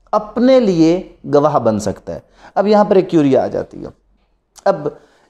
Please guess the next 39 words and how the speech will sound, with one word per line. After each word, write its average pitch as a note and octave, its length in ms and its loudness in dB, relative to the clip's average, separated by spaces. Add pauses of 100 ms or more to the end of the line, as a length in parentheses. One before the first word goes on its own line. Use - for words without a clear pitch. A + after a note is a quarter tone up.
(100)
इसको A#3 400 0
अगर F3 320 2
पेपर F#3+ 380 0
में A3 140 0
आएगा C3+ 400 2 (400)
तो D#3+ 100 -2
जब G3 260 0
तक A#3+ 240 2
आप F3 340 4
इसको G3 340 -2
आर्टिकल F#3 680 0
फ़िफ़्टीन A3 720 -2
के A3+ 120 0
साथ F#3 400 2
अटैच E3+ 520 0
नहीं C#3 360 0
करेंगे F#3 480 0 (420)
और E3 260 2
उसको F#3 280 -2
एक्सप्लेन E3+ 440 -2
करके D#3+ 280 0
नहीं D3 260 2
देंगे D3 320 0
तो F#3+ 160 -6
basically G#3+ 440 -2
होता E3+ 240 0
क्या F3 100 2
है, B2+ 60 2
जो C#3 80 2
आपको D#3 180 0
मैं D3 100 -2
चीज़ C#3+ 120 -4
समझाना A#2+ 320 0
चाह G2+ 120 -4
रहा F2+ 80 -8
हूँ। F2+ 80 -12 (1500)
जुडिशल G3 380 2
एग्जाम D3+ 300 2
में B2+ 220 -4